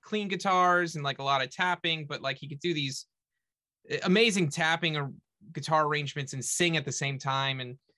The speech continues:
just doesn't make sense, but he's great. Um, I'm trying to think of maybe some outside stuff. Can always look at my Dropbox and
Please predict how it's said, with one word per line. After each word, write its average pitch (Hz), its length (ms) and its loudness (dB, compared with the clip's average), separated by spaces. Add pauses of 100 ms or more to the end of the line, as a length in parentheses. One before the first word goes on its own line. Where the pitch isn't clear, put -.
(160)
just 147 160 -4
doesn't 165 220 4
make 147 180 2
sense, 143 480 -2
but 139 200 0 (360)
he's 190 240 0
great. 156 400 2 (160)
Um, 147 520 2 (1400)
I'm 147 60 -20
trying 180 220 0
to 165 40 -10
think 175 180 0
of 165 160 -2
maybe 165 260 0
some 151 360 -4
outside 131 680 0
stuff. 123 420 -4 (400)
Can - 120 -6
always 196 200 -4
look 160 180 -2
at 139 80 -4
my 123 140 -6
Dropbox 135 680 -2
and 127 100 -8